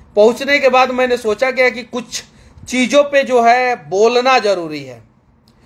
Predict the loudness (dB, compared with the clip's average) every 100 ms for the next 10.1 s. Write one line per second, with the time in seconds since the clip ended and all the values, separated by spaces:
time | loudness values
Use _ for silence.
0 | _ 0 0 2 2 2 2 0 0 0
1 | -4 -6 -2 -2 2 0 2 2 2 2
2 | 0 0 -2 2 2 4 2 -2 -2 0
3 | 0 0 -2 -2 -6 -4 -2 -2 -6 -6
4 | -6 -6 -8 -12 -18 _ _ _ _ -20
5 | -20 -2 2 2 2 -2 -4 -4 -8 -14
6 | -20 _ _ _ _ _ _ 2 2 4
7 | 0 0 -6 -8 -10 -12 -16 -20 -20 -20
8 | _ _ _ _ _ _ -20 -20 -20 -20
9 | -20 -6 2 2 4 2 0 0 0 0
10 | -6